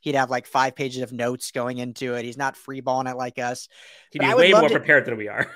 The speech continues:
Speaker 2: <laughs>
Speaker 1: Way more prepared. Obviously a preparation guy, but I'd love to see, like,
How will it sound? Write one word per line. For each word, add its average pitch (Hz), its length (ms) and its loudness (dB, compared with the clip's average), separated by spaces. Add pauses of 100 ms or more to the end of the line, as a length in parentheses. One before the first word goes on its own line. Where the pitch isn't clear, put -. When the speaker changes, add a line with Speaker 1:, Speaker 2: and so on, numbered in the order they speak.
Speaker 2:
<laughs> - 100 -16
Speaker 1:
Way 208 180 8
more 202 200 8
prepared. 160 520 2 (260)
Obviously 175 340 0
a 165 60 0
preparation 160 540 -2
guy, 170 160 4
but 220 120 -2
I'd 226 140 2
love 285 180 2
to 302 80 -6
see, 240 440 -6
like, 143 420 -6